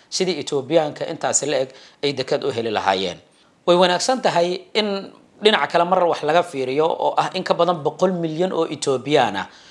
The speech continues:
wixii ay cuni lahaayeen iyo wixii ay isticmaali lahaayeen, dekedii ay kala soo degi lahaayeen, ayna ka dhoofin lahaayeen,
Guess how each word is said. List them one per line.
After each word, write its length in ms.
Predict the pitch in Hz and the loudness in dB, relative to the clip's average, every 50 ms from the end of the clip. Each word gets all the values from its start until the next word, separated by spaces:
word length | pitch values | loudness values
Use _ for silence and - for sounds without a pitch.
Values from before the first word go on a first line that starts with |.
| - _ - | -20 _ -4
wixii 260 | 170 180 156 165 165 | -4 -2 0 0 0
ay 140 | - 151 151 151 | 2 2 0 0
cuni 220 | 160 185 175 160 | 2 2 2 2
lahaayeen 500 | 143 131 113 120 131 135 147 151 143 139 | 2 0 0 0 0 2 2 2 2 0
iyo 140 | 123 123 143 | 0 -2 0
wixii 180 | 180 170 - 165 | 0 0 0 0
ay 60 | 147 | -2
isticmaali 540 | 123 - - - 113 135 139 143 156 160 147 | -2 -2 -2 -4 -4 0 2 4 4 4 2
lahaayeen, 460 | 139 127 - - 117 131 135 120 98 92 - - - - - _ _ - | 0 -4 -4 -4 -4 -4 -4 -4 -4 -6 -14 -20 -20 -20 -20 _ _ -6
dekedii 480 | 143 135 - - 180 156 147 180 185 - | -6 -4 -2 -2 -2 -2 0 -2 -2 0
ay 120 | - 143 | 0 -2
kala 180 | - - 165 175 | 0 4 4 4
soo 180 | 165 - 156 143 | 4 4 0 0
degi 200 | 131 156 151 147 | 0 2 2 2
lahaayeen, 420 | 139 123 127 139 139 139 135 135 - - | 2 2 2 2 0 -2 -4 -6 -4 -2
ayna 220 | 143 139 143 139 | -2 -2 -2 -2
ka 120 | - - 226 | 0 0 0
dhoofin 380 | 226 214 180 151 - 170 156 139 | 2 2 0 0 0 -2 -4 -2
lahaayeen, 400 | 123 110 127 127 135 131 120 113 | 0 0 0 0 2 0 0 -2